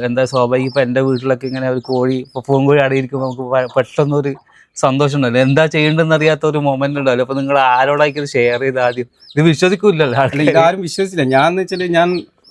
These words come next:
Speaker 2: ഇപ്പൊ നമ്മളെ ഇവിടെ അടുത്തെല്ലാം മൃഗ ഡോക്ടറെ അടുത്ത് ഞാൻ പോയിട്ട് ഇത് കാണിച്ചിട്ടുണ്ടായിരുന്നു ഇതിന്റെ.
Speaker 1: ആ.
Speaker 2: അപ്പൊ അവർക്കും അത് ഞാനത്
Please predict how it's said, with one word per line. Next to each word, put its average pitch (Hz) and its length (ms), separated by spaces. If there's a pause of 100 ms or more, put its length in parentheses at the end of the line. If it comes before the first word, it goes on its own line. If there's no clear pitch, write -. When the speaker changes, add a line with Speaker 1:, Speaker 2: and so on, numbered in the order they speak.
(240)
Speaker 2:
ഇപ്പൊ 139 120
നമ്മളെ 147 280
ഇവിടെ 156 140
അടുത്തെല്ലാം 151 340
മൃഗ 143 220
ഡോക്ടറെ 156 220
അടുത്ത് 151 180
ഞാൻ 165 120
പോയിട്ട് 151 200
ഇത് 147 140
കാണിച്ചിട്ടുണ്ടായിരുന്നു 120 520
ഇതിന്റെ. 123 160
Speaker 1:
ആ. 123 80 (560)
Speaker 2:
അപ്പൊ 139 220
അവർക്കും 131 320
അത് 160 160
ഞാനത് 165 220